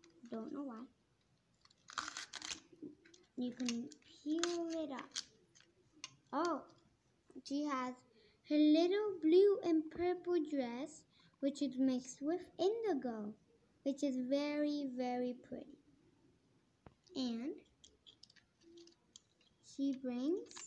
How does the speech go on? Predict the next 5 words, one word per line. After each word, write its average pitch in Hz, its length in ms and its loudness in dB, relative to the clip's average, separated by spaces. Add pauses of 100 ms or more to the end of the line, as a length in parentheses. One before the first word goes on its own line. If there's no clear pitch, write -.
(320)
two 269 380 0 (800)
little 254 320 0
shoes 247 500 -4 (1080)
right 269 220 0 (220)
here. - 100 -12